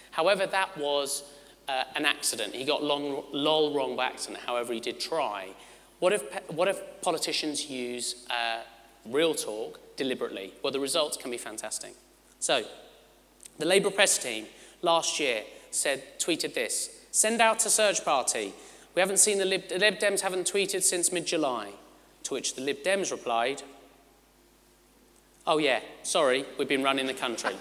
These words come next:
<laughs> Hashtag coalitious, don't know what that means.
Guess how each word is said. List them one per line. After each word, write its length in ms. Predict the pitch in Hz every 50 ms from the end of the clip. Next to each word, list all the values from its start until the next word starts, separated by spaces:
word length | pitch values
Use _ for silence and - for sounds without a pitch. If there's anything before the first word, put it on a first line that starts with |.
| - -
<laughs> 3000 | - - - - - - - - - - - - - - - - - - - - - - - - - - - - - - - - - - - - - - - - - - - - - - - - - - - - - - - - - - -
Hashtag 560 | - 170 160 - - - - - 156 147 -
coalitious, 640 | - - 139 131 127 117 110 104 - 107 98 - -
don't 160 | - 143 139
know 60 | 135
what 80 | 120 120
that 120 | 120 113
means. 340 | - 104 104 101 104 - -